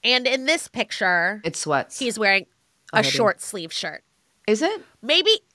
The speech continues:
Speaker 2: Is it
Speaker 1: it is,
Speaker 2: really?
Speaker 1: yeah.
Speaker 2: It looks like a sweatshirt from here. Oh, you're right. It is a short, yeah.
Speaker 1: It's a short sleeve shirt.
Speaker 2: Yeah.
Speaker 1: Maybe he changed. I'm just saying, all of this information about Frank Ramos
Speaker 2: Yeah.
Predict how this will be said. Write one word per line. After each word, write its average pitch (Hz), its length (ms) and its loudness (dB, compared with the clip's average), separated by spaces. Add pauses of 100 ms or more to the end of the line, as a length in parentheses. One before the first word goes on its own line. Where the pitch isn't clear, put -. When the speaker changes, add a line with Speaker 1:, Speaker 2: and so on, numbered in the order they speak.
Speaker 2:
Is 214 140 -2
it 220 60 2
Speaker 1:
it 220 80 0
is, 254 40 4
Speaker 2:
really? 339 220 6
Speaker 1:
yeah. - 120 0
Speaker 2:
It 233 80 2
looks 269 160 0
like 381 100 -2
a 349 40 0
sweatshirt 233 580 -4
from 156 200 -6
here. 139 280 -6
Oh, 240 100 0
you're 269 140 0
right. 180 200 -2
It 165 60 -8
is 170 120 -10
a 165 60 -10
short, 175 200 -10
yeah. 143 200 -10 (180)
Speaker 1:
It's 233 160 -4
a 214 80 0
short 196 260 0
sleeve 175 220 -8
shirt. - 360 -8
Speaker 2:
Yeah. 147 300 -10 (760)
Speaker 1:
Maybe 285 380 0
he 349 160 -10
changed. - 760 -8 (380)
I'm 302 340 12
just 392 300 2
saying, 175 540 -2 (680)
all 285 300 10
of 427 80 0
this 494 220 4
information 294 1000 -2 (200)
about 202 380 6
Frank 226 580 -4
Ramos 202 880 0
Speaker 2:
Yeah. 156 300 -12